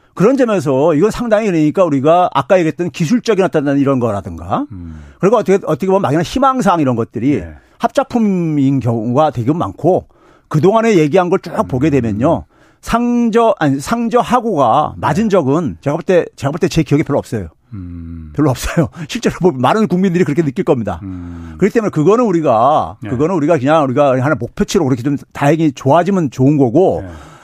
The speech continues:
Speaker 1: 우리가 좋게 만들려고 노력을 해야 되는 거죠.
Speaker 2: 그러니까.
Speaker 1: 좋게 만들려고 해야 되는 거지. 그냥 그러니까, 아,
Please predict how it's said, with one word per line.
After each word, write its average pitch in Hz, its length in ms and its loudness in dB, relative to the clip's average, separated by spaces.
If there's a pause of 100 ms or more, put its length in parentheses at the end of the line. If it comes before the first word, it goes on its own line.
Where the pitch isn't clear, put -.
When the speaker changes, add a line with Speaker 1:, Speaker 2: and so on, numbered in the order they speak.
(360)
Speaker 1:
우리가 214 240 2
좋게 - 380 0
만들려고 254 540 2
노력을 147 240 0
해야 117 100 -2
되는 98 140 -6
거죠. 95 640 -8 (120)
Speaker 2:
그러니까. 107 560 -14
Speaker 1:
좋게 131 180 -4
만들려고 190 340 2
해야 202 40 2
되는 196 160 0
거지. 175 180 0
그냥 180 160 2
그러니까, 180 340 0
아, 127 340 2